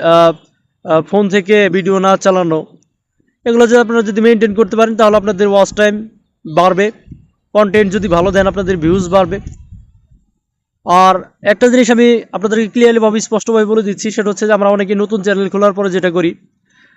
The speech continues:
যে অন্যের মোবাইল থেকে আমরা আমাদের চ্যানেলগুলোকে সার্চ করে সাবস্ক্রাইবার বাড়িয়ে দিই,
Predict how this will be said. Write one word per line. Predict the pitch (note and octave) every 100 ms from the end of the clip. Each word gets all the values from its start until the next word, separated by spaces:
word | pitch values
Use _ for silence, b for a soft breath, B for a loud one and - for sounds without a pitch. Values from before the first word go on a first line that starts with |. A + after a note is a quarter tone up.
| _ E3+
যে | D#3 F3+ F3 G3
অন্যের | A3 A#3
মোবাইল | G#3 G3+ A3
থেকে | G3+ G#3+ G#3+ G#3 G3 - _ _ _
আমরা | - E3+ F3+ F3 E3
আমাদের | F3+ F#3+ G#3 A3
চ্যানেলগুলোকে | G#3 G3+ G3 G3 G3
সার্চ | F3+ F3 -
করে | - F#3+ F3+ E3 _ _ _
সাবস্ক্রাইবার | - G3+ - G#3 F#3+ F#3+
বাড়িয়ে | F3 F3 D#3+ D3
দিই, | D3